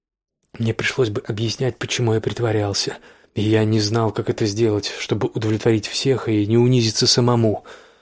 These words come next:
Он выдохнул, и воздух защекотал ее мочку, вызывая дрожь во всем теле. Откровенно говоря, я был счастлив не отвечать на вопросы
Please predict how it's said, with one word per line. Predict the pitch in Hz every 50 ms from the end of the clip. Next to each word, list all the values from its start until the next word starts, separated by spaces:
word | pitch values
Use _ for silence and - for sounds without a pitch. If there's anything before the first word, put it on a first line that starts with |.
| _ _ _ _ _ _ _ _ _ _ _ _ _ - -
Он | 123 113 107 107
выдохнул, | 117 131 113 117 107 - 123 110 107
и | 110
воздух | 110 117 110 95 110 101
защекотал | 101 95 - - - - 110 - 120 107 107
ее | 107 104 104
мочку, | 107 117 123 - - - 107
вызывая | 107 107 104 113 107 113 110 107
дрожь | 101 107 113 110 104 - - - -
во | 107 101
всем | 95 - - 110 101 101
теле. | - - 101 87 - - - - - - - _
Откровенно | - - - - 120 113 113 113 117 110 104 110
говоря, | 95 98 113 104 117 120 123 113
я | 107 107
был | 101 110 117 110 107 - - - - - - _
счастлив | - - - - - 131 123 135 - - - 139 131 -
не | - 127
отвечать | 127 - 123 - 127 120 - - 139 135 - -
на | 123 117
вопросы | 117 113 - - 120 131 131 - - 120